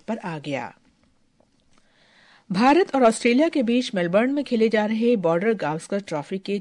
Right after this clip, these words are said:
चौथे क्रिकेट टेस्ट मैच के दूसरे दिन ताजा समाचार मिलने तक भारत ने अपनी पहली पारी में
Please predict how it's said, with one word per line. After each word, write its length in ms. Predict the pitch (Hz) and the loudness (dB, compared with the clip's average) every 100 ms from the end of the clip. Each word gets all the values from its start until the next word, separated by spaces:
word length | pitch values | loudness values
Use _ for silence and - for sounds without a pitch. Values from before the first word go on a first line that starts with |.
| - | -4
चौथे 380 | 214 226 254 277 | -2 -2 -2 -6
क्रिकेट 320 | - 180 175 | -4 -6 -4
टेस्ट 240 | 156 - | -6 -8
मैच 280 | 160 165 180 | -8 -6 -6
के 160 | - 175 | -6 -8
दूसरे 440 | 147 160 165 254 | -6 -8 -4 0
दिन 240 | 240 190 320 - - - | 0 -2 -4 -10 -20 -6
ताजा 280 | 220 233 254 | 0 2 2
समाचार 640 | 285 202 175 175 190 190 208 | -2 -2 -2 -2 -2 -2 -2
मिलने 300 | 160 170 220 | -4 -4 -2
तक 260 | 202 214 | 0 -2
भारत 400 | 160 160 165 196 202 | -4 -8 -6 -6 -4
ने 120 | 220 | -4
अपनी 240 | 196 170 | -4 -8
पहली 340 | 165 156 185 247 | -10 -6 -2 -2
पारी 300 | 233 190 208 | 0 0 -2
में 200 | 208 | -4